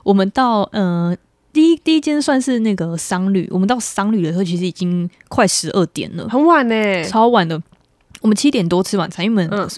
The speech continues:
Speaker 1: 五点多到日本，然后再 check in 用，就是用一下什么的，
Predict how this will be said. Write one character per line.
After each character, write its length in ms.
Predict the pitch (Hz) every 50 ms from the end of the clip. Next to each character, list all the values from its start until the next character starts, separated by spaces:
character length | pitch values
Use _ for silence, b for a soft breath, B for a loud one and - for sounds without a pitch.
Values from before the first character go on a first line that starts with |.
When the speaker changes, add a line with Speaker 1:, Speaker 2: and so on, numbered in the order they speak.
| - _
Speaker 1:
五 200 | 190 196 196 214
点 420 | - - 220 175 160 160 160 - - - - _ _ _
多 340 | 196 196 185 180 180 180 180 - _ _ _ _ -
到 260 | 220 196 175 170 160
日 180 | 175 208 220
本， 160 | 180 - 160 156
然 100 | 156 160
后 100 | 175 180
再 120 | 196 185
check 180 | 175 - 196 185
in 200 | 180 190 196 202
用， 180 | 180 160 156 151 - _ - _
就 100 | - 190
是 80 | 196 202
用 180 | 208 185 165 170
一 40 |
下 200 | 160 - 180 160
什 160 | 160 - 170 147
么 100 | - -
的， 220 | - 151 156